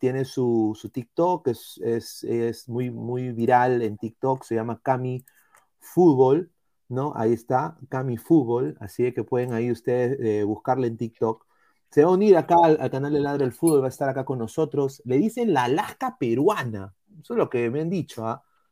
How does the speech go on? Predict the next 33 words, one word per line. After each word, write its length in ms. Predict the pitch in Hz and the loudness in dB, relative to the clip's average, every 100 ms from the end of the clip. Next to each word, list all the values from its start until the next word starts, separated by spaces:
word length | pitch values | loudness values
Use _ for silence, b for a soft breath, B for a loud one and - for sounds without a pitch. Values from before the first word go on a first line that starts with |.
| _ | _
No 120 | 147 165 | -10 2
sé, 240 | 226 170 | 4 4
pero 80 | 127 | 2
dicen 260 | 156 233 | 0 0
la 100 | 190 | 0
Alaska 360 | 131 190 - 202 | 0 -4 -2 0
peruana. 420 | 160 156 131 113 b b b b | 0 0 -2 -6 b b b b
Yo 420 | 131 208 247 233 | 2 6 6 6
voy 180 | 147 208 | 4 6
a 40 | 196 | 6
decir 160 | 202 | 4
una 140 | 190 165 | -4 -2
cosa, 240 | 180 143 | 0 0
señorita 400 | 143 156 180 180 | -2 -4 -2 -2
Alaska, 540 | 180 180 - 135 117 - | -2 -2 -4 -4 -4 -6
Cami 240 | - 202 202 | -6 -4 -4
Sayán 320 | 160 185 180 | -4 -4 -4
es 100 | 139 | -2
treinta 320 | 143 139 143 | -2 -2 -4
mil 160 | 165 180 | -2 0
veces 240 | 175 147 | 0 -2
mejor 260 | 131 139 123 | -4 -6 -6
que 120 | 127 | -6
usted, 240 | - 123 | -6 -6
lo 80 | 117 | -2
digo 160 | 139 143 | 0 0
ahorita. 260 | 135 135 | -2 -4
Usted 220 | 120 190 202 | -4 -4 -4
nos 180 | 185 | -8
choteó, 640 | - 123 - 202 202 113 - _ _ _ _ - | -4 -4 2 6 6 6 -2 _ _ _ _ -10
nos 160 | 139 | -4
recontriperchoteó, 1300 | 139 135 139 127 123 135 120 - 113 196 185 110 - _ _ _ | -4 -2 -2 -2 -4 -4 -4 -4 -2 2 2 0 -6 _ _ _
señorita. 640 | 120 120 123 110 104 101 | -6 -4 -4 -4 -8 -8